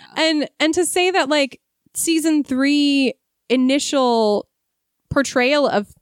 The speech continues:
Speaker 2: of Taylor as being this ambitious, horrible person is Taylor is just not a complete picture.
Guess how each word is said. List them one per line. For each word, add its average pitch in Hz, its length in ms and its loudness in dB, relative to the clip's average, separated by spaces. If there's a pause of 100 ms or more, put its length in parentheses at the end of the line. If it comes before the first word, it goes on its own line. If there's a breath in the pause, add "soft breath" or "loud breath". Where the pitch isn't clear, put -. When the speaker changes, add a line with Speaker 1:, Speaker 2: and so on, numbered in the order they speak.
Speaker 2:
of 220 140 -2
Taylor 240 320 0
as 202 120 -2
being 220 300 0
this 208 320 -2
ambitious, 220 760 0
horrible 202 500 -2
person 202 640 -2 (800 soft breath)
is 269 320 0
Taylor 214 800 0
is 233 180 0
just 269 160 -4
not 277 200 0
a 294 60 0
complete 254 340 -2
picture. - 560 -6